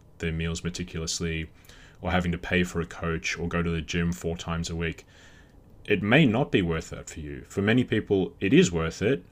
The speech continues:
and if it's clear to you that it is worth it to get those abs on the beach in summer, then by all means you should pursue that. But I think for many people, they kind of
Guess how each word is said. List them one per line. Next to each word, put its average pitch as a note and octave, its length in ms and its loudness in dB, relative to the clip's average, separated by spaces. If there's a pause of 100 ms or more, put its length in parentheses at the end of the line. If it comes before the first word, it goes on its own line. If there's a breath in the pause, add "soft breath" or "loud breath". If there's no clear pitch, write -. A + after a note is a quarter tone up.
and F2 360 0
if E2+ 120 -6
it's F2 140 -2
clear A#2+ 300 2
to F#2+ 160 -2
you F2+ 100 4
that E2+ 140 -2
it E2+ 100 -2
is E2+ 180 -2
worth E2+ 280 -4
it F2 120 -2
to E2+ 80 -8
get F2 240 -4
those E2 200 -2
abs F2 300 -2
on E2+ 80 -2
the D#2+ 80 -4
beach F2+ 300 -2
in E2 80 -6
summer, G#2+ 400 0 (600 loud breath)
then F#2 300 4
by F#2 140 4
all G2 140 4
means F#2+ 220 0
you F2 60 -4
should - 180 -4
pursue - 300 4
that. E2+ 200 2
But F#2+ 120 0
I F#2+ 40 2
think G2 300 -2
for F#2+ 420 0
many G#2 260 0
people, F#2 340 -2
they F2 100 2
kind F2+ 320 2
of E2+ 300 0